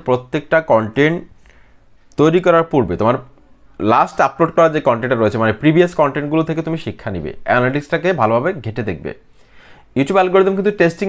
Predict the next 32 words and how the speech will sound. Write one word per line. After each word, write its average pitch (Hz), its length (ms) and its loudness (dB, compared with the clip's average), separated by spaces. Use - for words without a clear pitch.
মোডের 170 180 0
মধ্যে 131 200 0
রাখে। 87 220 -6
একজন 120 180 -4
ছোট 123 220 -4
কনটেন্ট 131 220 -2
ক্রিয়েটর 135 260 -4
হিসাবে 127 220 -4
কিন্তু 123 140 -6
তোমার 107 220 -2
মনের 104 240 -2
অবস্থাটা 104 300 -8
কিন্তু 113 180 -6
আমি 143 80 -6
কিছুটা 156 300 -2
হলেও 135 160 -2
কিন্তু 123 140 -6
আমি 104 160 -6
বুঝতে 87 300 -8
পারি 64 180 -8
যে 92 120 -8
তুমি, 107 160 -4
তোমার 110 240 0
ভিউজ 127 280 2
নেই, 123 100 0
সাবস্ক্রাইবার 117 480 0
নেই, 113 180 0
জিরো 127 200 2
ভিউজ 131 140 -4
প্রবলেম 113 300 4
বা 101 140 2
ওয়ান 113 120 2